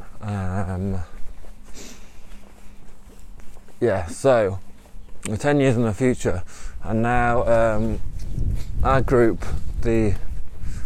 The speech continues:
oh, I didn't give that gang a name, so there were five of them. Um,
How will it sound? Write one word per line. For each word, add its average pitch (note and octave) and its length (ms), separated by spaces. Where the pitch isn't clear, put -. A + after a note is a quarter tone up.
oh, A2+ 100
I G#2+ 40
didn't F3 160
give F3 140
that B2 200
gang A#2 260
a A2 60
name, A#2 460
so - 160
there A2 120
were G2+ 40
five D3 380
of E2+ 100
them. F2+ 320
Um, A#2+ 800